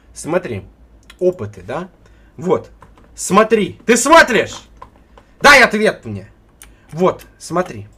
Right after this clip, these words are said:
Вот ты ходишь, да? Вот как у тебя снимает. Додик, короче.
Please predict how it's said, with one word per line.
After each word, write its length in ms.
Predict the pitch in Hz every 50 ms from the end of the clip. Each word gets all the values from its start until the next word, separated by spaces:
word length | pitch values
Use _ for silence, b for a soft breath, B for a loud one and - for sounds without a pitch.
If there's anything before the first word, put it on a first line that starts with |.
| _ _ _ - -
Вот 260 | 156 220 240 - -
ты 180 | 165 147 120 127
ходишь, 460 | - - - 147 120 110 101 92 101
да? 240 | 123 156 202 220 - B B B B B B
Вот 200 | 151 220 226 -
как 180 | 226 226 226
у 40 | 208
тебя 260 | - 190 147 151 135
снимает. 460 | - - - 110 104 101 98 95 90 - -
Додик, 480 | 139 151 175 160 135 127 135 - - -
короче. 460 | 160 156 151 147 151 - - 156 147